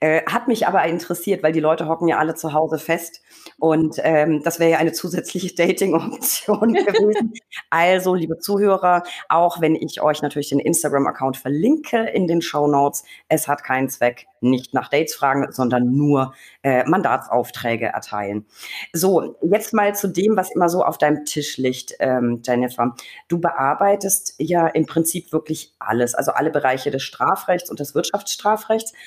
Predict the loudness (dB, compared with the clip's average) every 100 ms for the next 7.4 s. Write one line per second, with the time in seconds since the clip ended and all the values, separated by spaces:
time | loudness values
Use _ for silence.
0 | -20 -20 -10 -4 0 2 2 2 2 0
1 | 2 2 4 4 4 2 2 -2 -2 -2
2 | -2 -2 -4 -4 -6 -2 2 2 2 0
3 | -6 -20 _ _ -4 0 0 0 0 2
4 | 2 0 -2 0 2 2 2 2 -2 -4
5 | -6 -10 -4 0 0 0 0 0 2 0
6 | 0 -8 -4 -2 -2 -2 -2 -2 -2 2
7 | 2 2 2 0